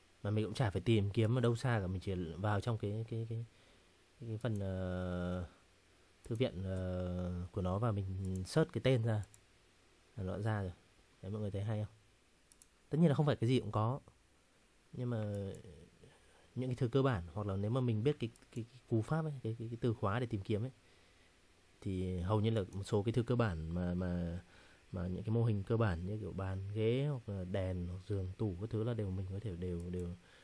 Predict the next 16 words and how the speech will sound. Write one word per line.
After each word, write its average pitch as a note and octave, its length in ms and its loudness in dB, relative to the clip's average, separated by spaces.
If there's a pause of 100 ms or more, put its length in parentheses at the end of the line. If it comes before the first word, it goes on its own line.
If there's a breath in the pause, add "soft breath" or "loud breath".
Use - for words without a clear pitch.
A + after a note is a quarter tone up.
(220 loud breath)
đều, F#2+ 180 -6
đều F#2 100 -6
có F#2 200 -4
được. A#2 160 -2 (840 loud breath)
Tức C3 60 -2
là B2+ 60 2
mình A2+ 140 2
không, B2+ 280 2
không C3 180 2
cần B2 100 4
thiết C3+ 140 4
phải G2 120 2
vẽ - 160 0
những B2 80 -2
cái A#2+ 100 2
đấy. A2 120 2